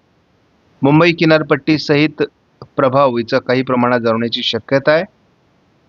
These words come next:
गोव्याकडून ही उत्तरेला सरकते, म्हणजे गुजरातवर हिचा प्रभाव पडण्याची शक्यता आहे. परंतु दरम्यान उत्तर महाराष्ट्र आणि नाशिक विभागात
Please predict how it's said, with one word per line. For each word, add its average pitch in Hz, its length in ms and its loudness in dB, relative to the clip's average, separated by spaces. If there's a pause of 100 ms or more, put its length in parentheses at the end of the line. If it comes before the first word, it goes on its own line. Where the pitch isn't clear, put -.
(180)
गोव्याकडून 175 540 2
ही 185 260 0
उत्तरेला 151 440 0
सरकते, 113 440 -2
म्हणजे 120 300 2
गुजरातवर 143 680 2
हिचा 143 280 -2
प्रभाव 131 340 0
पडण्याची 123 400 -2
शक्यता 143 460 -2
आहे. 165 100 0 (640)
परंतु 185 260 2
दरम्यान 156 440 2
उत्तर 120 340 0
महाराष्ट्र 143 580 0
आणि 143 360 0 (760)
नाशिक 147 380 0 (280)
विभागात 143 480 2